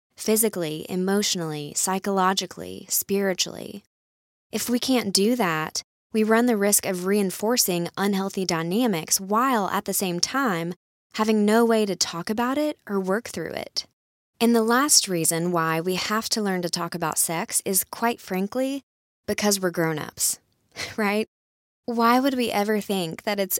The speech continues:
okay or appropriate to own our own homes, to pay our own bills, or to have diplomas or degrees for crying out loud, but use kindergarten-level language to talk about our sex lives?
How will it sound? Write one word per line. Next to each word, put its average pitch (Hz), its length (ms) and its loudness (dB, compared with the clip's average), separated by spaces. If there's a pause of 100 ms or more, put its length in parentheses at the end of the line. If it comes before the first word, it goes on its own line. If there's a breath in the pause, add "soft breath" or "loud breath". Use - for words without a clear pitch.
okay 208 460 2
or 185 200 0
appropriate 165 720 -2 (120)
to 180 500 4
own 196 180 4
our 208 160 2
own 208 200 2
homes, 196 680 -2
to 185 100 -2
pay 196 240 0
our 208 100 4
own 208 220 2
bills, 175 500 2 (480)
or 220 100 4
to 226 60 4
have 202 300 2
diplomas 226 560 2
or 190 160 -2
degrees 196 460 0
for 190 120 -4
crying 160 340 0
out 151 160 -4
loud, 156 360 0
but 226 100 -4
use 214 240 -2
kindergarten-level 202 920 0
language 175 580 0
to - 120 0
talk 185 240 -2
about 180 220 0
our 156 100 -4
sex - 420 -2
lives? - 480 -4